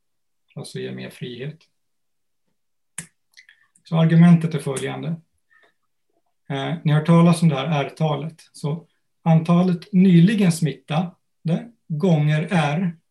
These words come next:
blir antalet nya smittade. Så R över ett så blir det fler nya smittade än det var nyligen smittade.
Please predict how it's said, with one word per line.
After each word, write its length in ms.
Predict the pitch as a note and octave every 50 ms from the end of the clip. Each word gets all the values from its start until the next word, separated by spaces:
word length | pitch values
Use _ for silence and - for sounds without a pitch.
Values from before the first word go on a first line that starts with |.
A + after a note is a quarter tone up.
| _ _ _ _ _ -
blir 320 | D3 C#3+ D3 D3 C#3+ D3
antalet 540 | D#3+ C#3 C3+ C3 - - C3 - - - -
nya 300 | C#3+ C#3 B2 B2+ C#3 C#3
smittade. 520 | - D#3+ C#3+ - - - E3 D#3 - - _ _ _ _ _ _ _ _ _ _ _ _ _ _ _ _ _ _ _ _ _ _ _ _ - - _ _ _ _ _
Så 160 | - - D3+
R 380 | E3+ E3+ E3 F3 F3+ E3+ E3+ F#3
över 340 | E3 F3 F3+ E3+ D3 D3 C#3+
ett 260 | C#3+ C#3 - - -
så 140 | - - C3+
blir 140 | C3 C3+ C#3
det 60 | C3+
fler 340 | - - E3+ E3+ E3 D#3+ D3+
nya 240 | C#3+ C3+ C#3 D3 C#3+
smittade 520 | - D3+ C#3 - _ - C3+ C3+ C3+ C#3
än 120 | B2+ B2+
det 60 | B2+ B2+
var 160 | B2 B2+ B2+
nyligen 440 | B2+ B2 A#2+ - C3 C3 C3+ C3+ -
smittade. 460 | - D3+ C#3 - - E3+ D3 E3+